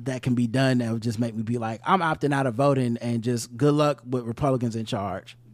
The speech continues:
Uh, regarding the movies, we go every other week because our eldest son lives with autism, and that's his favorite thing. We go masked up and don't bring in snacks the way we used to because of covid.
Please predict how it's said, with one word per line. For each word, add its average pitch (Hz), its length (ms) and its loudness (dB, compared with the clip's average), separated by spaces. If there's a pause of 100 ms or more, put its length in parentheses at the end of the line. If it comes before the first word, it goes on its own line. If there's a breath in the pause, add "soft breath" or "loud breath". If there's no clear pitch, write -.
(540 loud breath)
Uh, 175 240 8
regarding 226 380 8
the 226 80 2
movies, 208 400 4
we 196 100 4
go 208 160 8
every 185 240 6
other 170 160 6
week 160 200 6
because 156 220 2
our 151 120 4
eldest 160 340 4
son 151 260 4
lives 147 160 6
with 135 100 2
autism, 180 520 4
and 156 100 2
that's 151 180 4
his 143 100 -4
favorite 135 340 0
thing. 160 340 2
We 151 100 6
go 156 200 4
masked 147 400 2
up 190 220 4
and 151 100 0
don't 151 220 2
bring 147 240 2
in 139 100 0
snacks 160 340 -4
the 151 80 0
way 139 120 4
we 131 100 2
used 208 280 2
to 165 100 4
because 135 260 -2
of 135 60 -10
covid. 170 380 4